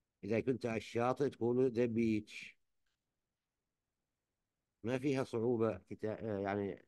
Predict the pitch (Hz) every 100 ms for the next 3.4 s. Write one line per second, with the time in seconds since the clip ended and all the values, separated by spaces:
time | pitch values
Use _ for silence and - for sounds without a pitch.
0 | _ 110 87 113 95 95 101 90 82 -
1 | _ _ 113 107 135 135 113 120 - -
2 | 123 113 - 120 - - _ 117 110 104
3 | 107 120 147 170